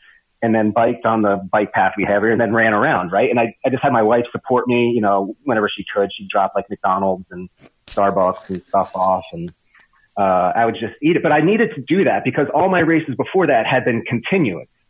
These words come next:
So that meant you did all the swims, all the bikes, all the runs, this is the first time that I started doing it where it was an Ironman on day one, an Ironman on day two, an Ironman on day three, which messes, it kind of messes with your head because when you get up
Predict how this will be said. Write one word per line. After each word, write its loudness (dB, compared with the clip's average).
So -2
that 2
meant 2
you 4
did 2
all 2
the -2
swims, 0
all 2
the 0
bikes, 0
all 2
the 0
runs, 0
this 0
is 0
the 0
first 0
time 0
that 2
I -2
started -2
doing 2
it 0
where 2
it 0
was 2
an 0
Ironman 2
on 0
day 0
one, 2
an -2
Ironman 0
on -4
day -2
two, 2
an -2
Ironman 2
on -2
day -6
three, -2
which -2
messes, 0
it -8
kind 2
of 4
messes 2
with 0
your 0
head 2
because -2
when 2
you 2
get 0
up 2